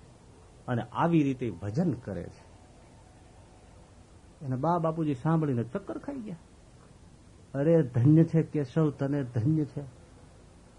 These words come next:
ઘર ભેળું થયું, હવે કેશવને રખાય નહીં."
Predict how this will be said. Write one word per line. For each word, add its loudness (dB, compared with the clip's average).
ઘર 10
ભેળું 6
થયું, -2
હવે 6
કેશવને 0
રખાય -2
નહીં." -6